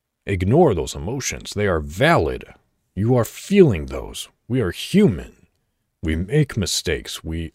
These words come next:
are full of errors. And those emotions come through us. We need to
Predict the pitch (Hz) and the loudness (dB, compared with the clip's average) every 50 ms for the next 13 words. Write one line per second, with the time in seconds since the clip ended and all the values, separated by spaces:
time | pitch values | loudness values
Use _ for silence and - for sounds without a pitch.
0 | _ - 90 85 80 78 71 71 - - - - 170 170 151 104 80 62 57 58 | _ -6 -4 -2 -2 -2 -2 -4 -8 -8 0 6 8 8 8 8 6 2 -4 -6
1 | 71 73 - - - - 120 107 78 62 58 - - - - - - - - _ | -8 -8 -10 -10 -6 -2 -2 -2 -2 -2 -6 -10 -12 -14 -16 -16 -16 -16 -18 _
2 | _ _ - - - - - - _ _ _ _ _ _ _ _ _ _ _ _ | _ _ -20 -20 -20 -20 -20 -20 _ _ _ _ _ _ _ _ _ _ _ _
3 | _ _ _ _ _ _ _ _ _ _ _ _ - - 104 110 110 110 110 113 | _ _ _ _ _ _ _ _ _ _ _ _ -8 -4 -2 -2 0 2 2 2
4 | 113 107 - 107 98 92 90 - - 90 85 80 - - - 80 76 71 - - | 2 2 0 0 0 0 -2 -2 -4 -4 -4 -6 -6 -6 -8 -8 -8 -8 -10 -8
5 | 80 82 76 69 60 50 - - - - - _ _ _ - 78 76 76 80 78 | -6 -6 -4 -6 -6 -8 -10 -10 -10 -10 -12 _ _ _ -8 -6 -4 -4 -4 -4
6 | 78 - - - 90 80 78 73 | -6 -8 -8 -6 -6 -6 -6 -8